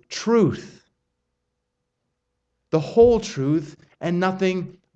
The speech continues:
but the truth. Now, this is, again,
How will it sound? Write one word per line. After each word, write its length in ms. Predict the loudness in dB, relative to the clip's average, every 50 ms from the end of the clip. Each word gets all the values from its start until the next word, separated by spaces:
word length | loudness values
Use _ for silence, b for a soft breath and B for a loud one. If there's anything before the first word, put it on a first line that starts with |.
| -10 -2
but 300 | -2 -2 -2 -2 -6 -6
the 100 | -6 -6
truth. 600 | -6 -6 -10 -8 -8 -8 -10 -12 -18 _ _ _ _ _ _ _ _ _ _ _ _ _ _ _ _ _ _ _ _ _ _ _ _ _ _ _ _ _ _ _ _ _ _ _ _ _ _ _ _ _ _ _ _ _ _ _ _ _ _ _ _ _ _ -8
Now, 200 | -4 -2 -2 0
this 240 | 2 0 0 0 -2
is, 120 | -4 -4
again, 680 | -4 -4 -2 -2 -2 0 0 0 -2 -2 -4 -8 -12